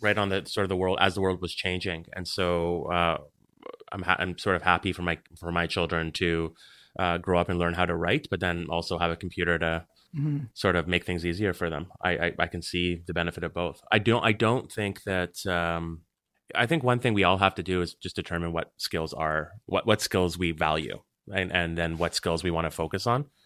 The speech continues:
Speaker 1: with our, with young children, because, uh, you know, there, there's a lot of talk about, well, do people need to be able to write, or people ha-, do people have, like, you need to be able to write if you, if you, do you have to type, or do you wanna, you know, do you have to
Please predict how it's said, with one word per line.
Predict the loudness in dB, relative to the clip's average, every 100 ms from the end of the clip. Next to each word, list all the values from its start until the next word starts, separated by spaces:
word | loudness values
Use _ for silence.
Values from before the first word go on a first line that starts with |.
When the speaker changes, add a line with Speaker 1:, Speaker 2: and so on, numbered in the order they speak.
| -8
Speaker 1:
with | -4 0
our, | 2 2
with | -2 0
young | 0 2
children, | 0 0 0 -2
because, | -2 0 0 -2 -8 -18 -20 -20 _ 2
uh, | 4 4 2 -2 -4
you | -4
know, | -2 -4 -6 -6
there, | -4 0
there's | 0 0
a |
lot | 2 2
of | 0
talk | 0 0 2
about, | 2 2 0
well, | -2 -2 -4 -6
do | -4
people | 0 0 0
need | 0 -2
to | 0 0 0 -4
be | -6
able | -4 -4
to | -4
write, | -2 -4 -6 -16 _ -14 -2
or | 0
people | 2 4
ha-, | 2
do | 2 -2
people | -2 -2 0
have, | 2
like, | 2 -2 -4 -4
you | 0
need | 2 2
to | 2
be |
able | 2 2
to | -2
write | -2
if | -2
you, | -4 -4
if | -4 -4
you, |
do | -4
you | -4
have | -4
to |
type, | 0 2 2 0
or |
do | -2
you | 0
wanna, | -2 -4 _ -14
you | -10
know, |
do | -6
you |
have | -6
to | -6